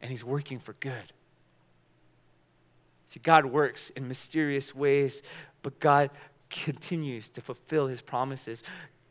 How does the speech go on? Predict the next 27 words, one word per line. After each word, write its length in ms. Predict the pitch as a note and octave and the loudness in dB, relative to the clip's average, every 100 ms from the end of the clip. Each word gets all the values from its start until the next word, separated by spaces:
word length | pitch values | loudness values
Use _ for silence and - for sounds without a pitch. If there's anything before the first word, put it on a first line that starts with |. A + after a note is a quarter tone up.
| _ _ _ _ _ _ - | _ _ _ _ _ _ 0
Our 80 | C#3+ | 2
own 160 | D#3 F3 | 4 2
Pastor 360 | F3 D#3 - | 2 0 0
Gary 420 | C3 C3+ C3 A2 - - _ - | -2 0 0 -2 -8 -20 _ -4
realized 440 | B2+ B2 B2 A#2 | 0 4 2 2
this 120 | A#2 - | -4 -8
personally. 640 | - C3+ - G#2 G2+ G2+ _ _ - _ _ _ _ _ _ _ _ _ | -4 -6 -6 -12 -12 -16 _ _ -20 _ _ _ _ _ _ _ _ _
He 80 | C#3 | -8
gets 300 | - D3 - | 4 4 6
up 200 | D#3+ - | 4 4
here 240 | - D3+ C#3 - - | 0 0 0 -10 -2
week 180 | D3 C#3+ | 0 2
after 260 | C#3 - | 0 0
week, 280 | C3 D3 C#3+ - - | -4 -2 -4 -10 -10
sharing 560 | - D#3 C#3+ C#3 C3+ | -4 2 2 2 -2
God's 280 | C3+ C3+ C3 | 0 0 0
words 260 | B2+ C#3 C#3 | 0 0 0
with 160 | C3+ | -2
us, 140 | C#3 - | -2 -4
sharing 380 | - E3 D#3+ D#3 | 0 0 2 -2
his 120 | D3 | -4
promises, 640 | - D#3 D3+ D3+ D#3 D3+ | -2 2 2 0 -4 -4
sharing 420 | - E3 D#3 D#3 | -2 0 0 0
his 120 | D#3 | -4
prophecies. 640 | D3+ D#3 D3 D#3 - D3+ D3 - - - E3 D3+ - - - | -4 0 0 -2 -4 -6 -6 -14 -16 -16 -18 -20 -20 -20 -6
And 240 | C3+ C3 | -4 2
man, 440 | D#3 D3 A#2 A2+ | 2 2 0 -8